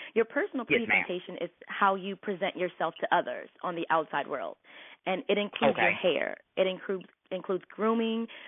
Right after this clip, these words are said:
Speaker 1: your dress, your body language, et cetera. And this is how the world kind of receives us. So on one hand, if you have someone who's well, well-groomed, who's well-dressed,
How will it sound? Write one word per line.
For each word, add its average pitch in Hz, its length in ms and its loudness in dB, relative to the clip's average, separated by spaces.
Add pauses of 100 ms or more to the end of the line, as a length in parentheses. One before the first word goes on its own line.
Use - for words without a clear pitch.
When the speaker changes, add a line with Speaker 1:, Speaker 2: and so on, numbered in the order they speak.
(120)
Speaker 1:
your 180 140 2
dress, 170 440 2 (140)
your 175 140 -2
body 170 380 4
language, 170 400 -2 (180)
et - 80 -10 (120)
cetera. 131 340 0 (400)
And 190 280 2
this 247 220 6
is 320 140 2
how 190 340 4
the 180 120 -2
world 175 580 2 (160)
kind 208 140 4
of 175 60 0
receives 240 500 0
us. - 160 -2 (520)
So 220 120 6
on 196 200 2
one 220 180 4
hand, 208 240 0
if 170 120 -6
you 240 100 0
have 220 220 2 (180)
someone 180 440 4 (220)
who's 190 220 -4
well, 175 400 2
well-groomed, 160 720 0 (160)
who's 180 160 -4
well-dressed, 165 500 4